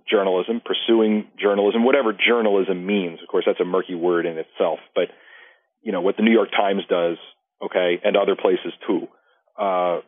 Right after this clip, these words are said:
what we do, we, we can't do it if no one pays for it. It just, it just doesn't work. And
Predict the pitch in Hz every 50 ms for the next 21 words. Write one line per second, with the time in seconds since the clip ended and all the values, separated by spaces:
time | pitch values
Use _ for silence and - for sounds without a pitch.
0 | _ _ _ 104 107 90 101 110 107 101 127 165 208 180 135 117 107 107 - -
1 | _ _ _ _ _ _ _ _ _ _ _ _ - 269 233 - - - - -
2 | 208 226 233 - - - - 170 214 185 113 101 110 - - 143 165 127 104 -
3 | - - 143 139 - - - 73 60 - - _ _ _ _ _ _ _ _ _
4 | _ _ _ _ _ _ _ _ _ - 110 107 147 - - _ _ _ - 123
5 | 113 - 123 120 - - 120 104 101 90 110 131 - - - - - _ _ _
6 | _ _ _ _ _ _ _ _ - 110 104 104 104 101 101 98 98 92